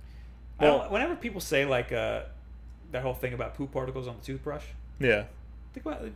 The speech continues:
Speaker 1: gotta watch the Mythbusters episode. 'Cause
Speaker 2: There's,
Speaker 1: the,
Speaker 2: there's
Speaker 1: there's
Speaker 2: poop particles everywhere.
Speaker 1: everywhere.
Speaker 2: Yeah.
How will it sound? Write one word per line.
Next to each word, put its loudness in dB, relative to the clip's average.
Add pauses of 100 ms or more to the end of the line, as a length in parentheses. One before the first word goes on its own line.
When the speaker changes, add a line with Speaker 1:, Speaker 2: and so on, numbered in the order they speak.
Speaker 1:
gotta -2
watch -4
the -10
Mythbusters -2
episode. -8 (600)
'Cause 2
Speaker 2:
There's, -4
Speaker 1:
the, 2 (340)
Speaker 2:
there's 4
Speaker 1:
there's 10
Speaker 2:
poop 8
particles 6
everywhere. 4
Speaker 1:
everywhere. 4
Speaker 2:
Yeah. 6